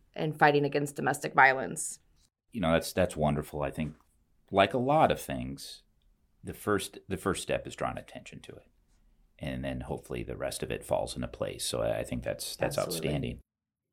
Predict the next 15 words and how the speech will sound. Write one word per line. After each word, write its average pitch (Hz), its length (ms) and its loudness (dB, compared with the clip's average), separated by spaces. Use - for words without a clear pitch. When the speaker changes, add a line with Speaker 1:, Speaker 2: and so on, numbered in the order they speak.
Speaker 2:
What 262 240 10
words 113 260 10
of 95 80 2
advice, 76 720 4
uh, 69 240 0
do 80 80 -4
you 78 120 0
have 69 260 2
for 80 100 -6
someone 78 340 2
who 73 80 -4
may 76 100 0
be 65 120 -6
struggling 69 540 -4
with - 380 -10